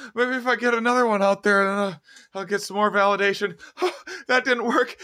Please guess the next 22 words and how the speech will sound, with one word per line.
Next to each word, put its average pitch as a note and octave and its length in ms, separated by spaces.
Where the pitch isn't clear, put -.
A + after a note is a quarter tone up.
Okay." C4 260
I, C4 260
I, A#3+ 200
and, F#3 340
uh, D#3 460
I C#3 200
keep D3 240
on C3+ 160
trying C#3 380
until, C3+ 320
like, A#2 300
w-, A#2+ 380
one, B2+ 320
like, A#2+ 340
gets C#3 200
a B2+ 60
little A#2+ 220
bit B2+ 160
of B2+ 100
traction. C3+ 520
Like, C#3 160
"Okay, F3+ 460